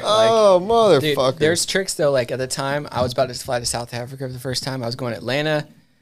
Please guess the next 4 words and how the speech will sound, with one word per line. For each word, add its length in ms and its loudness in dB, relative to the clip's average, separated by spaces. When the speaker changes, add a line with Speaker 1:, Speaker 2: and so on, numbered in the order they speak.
Speaker 1:
to 80 -8
Heathrow, 500 -4
Heathrow 600 -4
to 560 -4